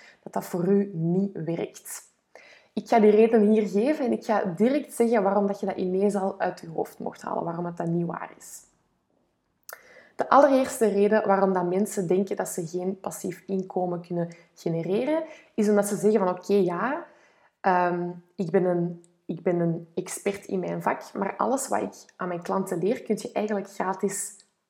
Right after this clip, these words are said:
vinden via Google." Natuurlijk is dat zo. Je kunt alles gratis vinden via Google. Effectief alles. Maar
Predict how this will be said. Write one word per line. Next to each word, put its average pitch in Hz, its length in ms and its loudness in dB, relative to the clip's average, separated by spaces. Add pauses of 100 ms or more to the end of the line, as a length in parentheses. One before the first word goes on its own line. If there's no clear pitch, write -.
(200)
vinden 190 520 0 (260)
via 170 400 -2
Google." 170 500 0 (1700)
Natuurlijk 226 680 4
is 185 120 -2
dat 185 100 -8
zo. 190 600 -6
Je - 180 -6
kunt 226 380 0 (100)
alles 214 640 2
gratis 180 540 -4
vinden 165 420 -2
via 170 360 -4
Google. 165 400 -6 (460)
Effectief 208 580 -4
alles. - 540 -8 (420)
Maar 220 640 -2